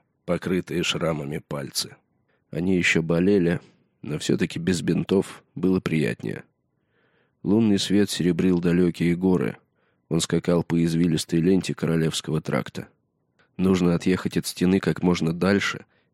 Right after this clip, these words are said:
прежде чем там поймут, что он бежал. Утром он оставит дорогу и поедет напрямик через поле, кустарники и ручьи, чтобы сбить с толку погоню, но сейчас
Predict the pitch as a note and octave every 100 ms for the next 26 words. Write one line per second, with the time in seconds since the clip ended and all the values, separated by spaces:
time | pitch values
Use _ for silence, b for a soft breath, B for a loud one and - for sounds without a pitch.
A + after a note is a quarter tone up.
0 | - F2 F#2 E2 E2+ D2 C#2+ F2 E2 D#2
1 | E2 F2+ G2 - _ - - E2+ E2 E2+
2 | F2+ D#2+ C#2 G1+ _ _ _ _ _ _
3 | _ _ - G#2 G2 G2 F#2 F#2 F2+ -
4 | G2 F2 F2 F#2+ G#2 G#2 E2 D2 _ _
5 | _ - F2 F#2 G2 G2+ F2+ E2+ F2 F2
6 | F2+ F#2 - F2 F#2 - F#2 F2 - -
7 | _ - - G2 F#2+ F2 D#2 D#2 E2+ E2+
8 | - E2+ F#2 - b b b b - D#2
9 | E2+ E2 F2+ E2+ - F2 D#2+ - E2+ F2
10 | F#2 D#2+ A#1+ - b b b - D#2 -
11 | - - F2 - -